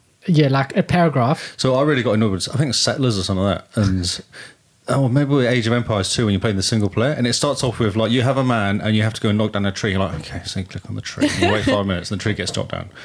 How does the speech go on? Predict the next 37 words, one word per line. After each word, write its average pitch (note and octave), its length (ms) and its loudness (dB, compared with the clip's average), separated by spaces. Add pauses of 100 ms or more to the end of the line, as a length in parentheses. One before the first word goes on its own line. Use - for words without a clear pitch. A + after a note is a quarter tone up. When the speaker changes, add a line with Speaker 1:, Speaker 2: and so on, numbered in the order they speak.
(200)
Speaker 2:
then C3 120 4
you C3 60 4
got C#3+ 100 4
another D#3 200 2
tree A#2+ 160 -2
to F2+ 80 -6
knock F2+ 160 0
down. E2 140 -2
And F#2 80 -2
then B2 80 4
you C#3 80 2
build A#2+ 160 2
a - 40 2
house. E3+ 380 -2
And - 60 -6
you're B2+ 100 2
like, A#2+ 100 0
going, C#3 120 2
"Can F3+ 140 2
I G3 40 0
just F3 300 -2 (540)
<laughs> - 520 -10
dump F#3 200 2
me D#3+ 120 2
in, A2 140 4
let B2+ 180 4
me C3+ 60 4
play A2 240 0
and G2 80 0
I'll F#2+ 80 0
break F#2 300 -4
stuff. - 360 -4
Let - 80 -4
me B1 80 -4
do G2+ 140 2
that E2 160 0
instead." - 380 -6